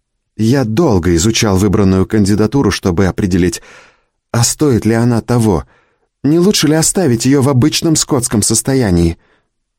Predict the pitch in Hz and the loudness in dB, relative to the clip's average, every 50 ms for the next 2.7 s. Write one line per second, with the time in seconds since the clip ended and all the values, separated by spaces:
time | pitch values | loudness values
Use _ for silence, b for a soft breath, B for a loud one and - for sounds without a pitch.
0 | _ _ - 131 123 123 - 151 139 - 156 143 156 151 127 131 120 117 131 107 | _ _ -8 -6 -6 -4 -4 -6 -4 0 0 0 2 2 0 0 0 0 0 -2
1 | b b b b b b b b - 123 - - 156 151 131 139 135 131 - - | b b b b b b b b -6 -6 -2 0 0 2 2 2 0 0 0 0
2 | 151 147 143 120 95 82 78 80 80 76 76 73 - | 0 0 0 0 0 0 0 0 0 0 0 -2 -4